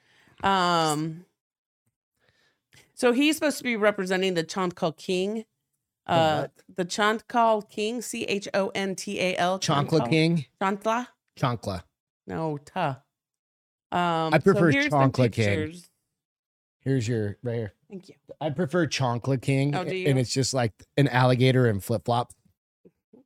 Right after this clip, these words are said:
Speaker 1: Well, all right. So first
Speaker 2: Or
Speaker 1: things
Speaker 2: sandals.
Speaker 1: first. Where's my other picture? There it is. Okay. So here's, can you, I, I wanna
Speaker 2: You wanna what?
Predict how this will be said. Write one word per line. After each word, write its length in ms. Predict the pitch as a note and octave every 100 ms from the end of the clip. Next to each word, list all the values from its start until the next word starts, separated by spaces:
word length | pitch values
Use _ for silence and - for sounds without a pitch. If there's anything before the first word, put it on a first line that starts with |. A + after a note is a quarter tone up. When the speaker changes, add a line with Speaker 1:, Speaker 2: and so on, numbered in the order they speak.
| -
Speaker 1:
Well, 240 | F3+ D#3 D3 _ _ -
all 60 |
right. 240 | F#3 - -
So 220 | G#3+ G3+
first 480 | G3+ B3+ C4 E4+ A#2
Speaker 2:
Or 120 | A#2+
Speaker 1:
things 260 | - D#4 -
Speaker 2:
sandals. 720 | - - B2 A#2 A2+ C3 -
Speaker 1:
first. 520 | - - - _ - _ _ _ _ _ _ _ _
Where's 200 | A3+ A3+
my 120 | A#3 -
other 180 | - -
picture? 340 | _ G#3+ _ -
There 140 | -
it 120 | - -
is. 100 | -
Okay. 260 | G#3 - - _ _ _ _ _ _ _ _ _ _ _ _ _ _ _ _ -
So 380 | G#3 G3+ G#3 G#3
here's, 560 | - B3+ C4+ D4 D4 - - - _
can 160 | G3+ G3+
you, 80 | -
I, 160 | G3 G3+ _ _
I 60 | G3+
wanna 420 | G3+ A3 F#3+ F3 _ _ _ _ _ _ _ _ _ _ _ B2
Speaker 2:
You 60 |
wanna 140 | B2 A2+
what? 240 | G#2